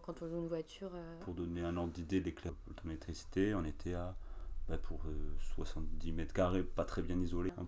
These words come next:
Speaker 2: période
Speaker 3: voilà, la
Speaker 2: hivernale,
Speaker 3: période où
Speaker 2: euh,
Speaker 3: c'est
Speaker 1: Ouais.
Speaker 3: utilisé non-stop,
Speaker 2: Ah oui,
Speaker 3: tu
Speaker 2: euh.
Speaker 3: laisses pas juste quelques heures,
Speaker 1: Non.
Speaker 3: tu laisses toute la journée.
Speaker 2: Ouais.
Speaker 1: Cinéma,
Speaker 3: Ouais.
Speaker 1: c'est très, très cher. Au Canada, je ne sais pas, enfin, pas pourquoi c'est aussi cher que
Speaker 3: C'est
Speaker 1: ça.
Speaker 3: combien en ce moment ?
Speaker 1: Ouais,
Speaker 2: Oui,
Speaker 3: C'est
Speaker 2: oui,
Speaker 1: c'est
Speaker 2: c'est
Speaker 3: quinze,
Speaker 2: sûr.
Speaker 3: quinze euros, hein.
Speaker 1: C'est vrai.
Speaker 2: Sûr.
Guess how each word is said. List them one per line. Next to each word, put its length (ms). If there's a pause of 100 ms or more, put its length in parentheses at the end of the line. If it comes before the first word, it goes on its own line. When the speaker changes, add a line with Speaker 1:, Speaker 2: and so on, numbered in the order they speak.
(160)
Speaker 2:
période 140
Speaker 3:
voilà, 120
la 60
Speaker 2:
hivernale, 320
Speaker 3:
période 200
où 100
Speaker 2:
euh, 60
Speaker 3:
c'est 140
Speaker 1:
Ouais. 440
Speaker 3:
utilisé 240
non-stop, 360
Speaker 2:
Ah 40
oui, 140
Speaker 3:
tu 40
Speaker 2:
euh. 40
Speaker 3:
laisses 160
pas 120
juste 200
quelques 340
heures, 200
Speaker 1:
Non. 40
Speaker 3:
tu 60
laisses 160
toute 240
la 100
journée. 340 (180)
Speaker 2:
Ouais. 80 (340)
Speaker 1:
Cinéma, 460
Speaker 3:
Ouais. 60
Speaker 1:
c'est 140
très, 200
très 200
cher. 300
Au 80
Canada, 440
je 120
ne 40
sais 140
pas, 340
enfin, 400 (120)
pas 100
pourquoi 320
c'est 140
aussi 240
cher 260
que 80
Speaker 3:
C'est 60
Speaker 1:
ça. 120
Speaker 3:
combien 240
en 80
ce 140
moment ? 160
Speaker 1:
Ouais, 100
Speaker 2:
Oui, 100
Speaker 3:
C'est 40
Speaker 2:
oui, 140
Speaker 1:
c'est 260
Speaker 2:
c'est 100
Speaker 3:
quinze, 140
Speaker 2:
sûr. 80
Speaker 3:
quinze 240
euros, 240
hein. 100 (240)
Speaker 1:
C'est 200
vrai. 200
Speaker 2:
Sûr. 140